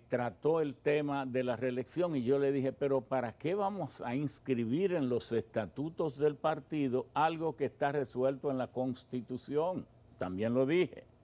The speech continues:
Entonces, los derechos fundamentales de los ciudadanos no pueden ser atropellados ni desconocidos por estatuto del partido.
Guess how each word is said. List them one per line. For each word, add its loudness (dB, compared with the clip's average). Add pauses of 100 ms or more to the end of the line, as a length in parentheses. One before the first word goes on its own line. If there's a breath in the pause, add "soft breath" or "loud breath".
(440 soft breath)
Entonces, 2
los 2
derechos 4
fundamentales -4
de 0
los -4
ciudadanos -6 (380 soft breath)
no 0
pueden 2
ser 0
atropellados -4
ni 0
desconocidos -2
por -2
estatuto -2
del -2
partido. -4